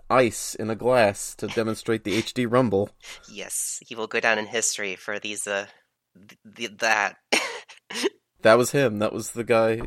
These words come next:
Speaker 1: He was involved with Majora's Mask to some extent.
Speaker 2: Yeah, he's, uh, he's been in Nintendo for a very long time.
Speaker 1: Yeah, he's kind of ascending the ranks there.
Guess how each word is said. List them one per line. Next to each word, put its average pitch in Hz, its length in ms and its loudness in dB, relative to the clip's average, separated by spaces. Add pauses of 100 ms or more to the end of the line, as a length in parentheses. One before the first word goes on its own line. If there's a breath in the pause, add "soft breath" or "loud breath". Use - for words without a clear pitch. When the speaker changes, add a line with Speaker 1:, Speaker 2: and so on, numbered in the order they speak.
Speaker 1:
He 110 100 -2
was 117 140 -4
involved 120 360 0
with 117 140 -8
Majora's 117 380 -2
Mask 127 320 -4
to - 100 -18
some 101 220 -10
extent. - 360 -12 (880 soft breath)
Speaker 2:
Yeah, 123 220 -2
he's, 123 260 -8
uh, 131 160 -4
he's 147 220 -10
been 170 240 -8
in 139 180 -8
Nintendo 127 460 -6
for 101 220 -10
a 92 40 -12
very 113 280 -2
long 95 260 -10
time. 98 480 -10 (1500)
Speaker 1:
Yeah, 110 160 -2
he's 120 160 -4
kind 120 240 -2
of 104 320 -8
ascending 113 540 0
the 104 80 0
ranks 107 400 -4
there. 110 300 -4